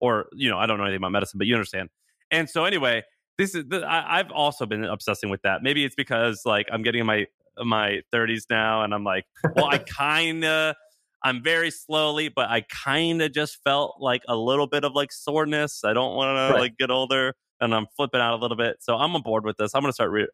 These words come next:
Speaker 1: reading this.
Speaker 2: Yeah, there's, um, there's, uh, uh, what's it called? Oh, there's this chart that's great,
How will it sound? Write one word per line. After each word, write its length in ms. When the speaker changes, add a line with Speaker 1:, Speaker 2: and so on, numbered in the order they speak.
Speaker 1:
reading 260
this. 380
Speaker 2:
Yeah, 140
there's, 300
um, 480
there's, 400
uh, 320
uh, 300
what's 200
it 60
called? 300
Oh, 60
there's 160
this 100
chart 420
that's 140
great, 320